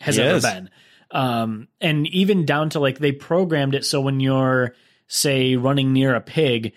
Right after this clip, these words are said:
Speaker 1: Link's eyes will kind of dart
Speaker 2: Like,
Speaker 1: toward the pig.
Speaker 2: yeah.
Speaker 1: And so, like, when you're walking around something, he kinda looks at the thing. And
Speaker 2: It's
Speaker 1: that,
Speaker 2: pretty incredible.
Speaker 1: it's those little details. You
Speaker 2: I
Speaker 1: know,
Speaker 2: always
Speaker 1: that
Speaker 2: remembered that because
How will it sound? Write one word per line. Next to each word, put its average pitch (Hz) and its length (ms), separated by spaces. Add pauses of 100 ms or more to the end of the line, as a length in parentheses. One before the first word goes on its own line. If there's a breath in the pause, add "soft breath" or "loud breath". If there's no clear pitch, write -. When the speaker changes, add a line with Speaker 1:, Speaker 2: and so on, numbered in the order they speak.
(220 soft breath)
Speaker 1:
Link's 156 420
eyes 151 380
will 135 100
kind 143 240
of 113 180
dart 135 240
Speaker 2:
Like, 151 60
Speaker 1:
toward 143 320
the 123 60
pig. 127 480
Speaker 2:
yeah. 139 260
Speaker 1:
And 175 140
so, 190 140
like, 170 180
when 175 260
you're 170 120
walking 170 380
around 151 320
something, 143 300
he 139 100
kinda 147 180
looks 180 240
at 147 100
the 127 80
thing. 170 360 (420 soft breath)
And 170 320 (120)
Speaker 2:
It's 190 100
Speaker 1:
that, 208 80
Speaker 2:
pretty 180 240
incredible. 104 560
Speaker 1:
it's - 160
those 214 240
little 214 240
details. 143 800
You 165 80
Speaker 2:
I 135 80
Speaker 1:
know, 147 60
Speaker 2:
always 175 180
Speaker 1:
that 185 60
Speaker 2:
remembered 170 320
that 139 200
because 120 300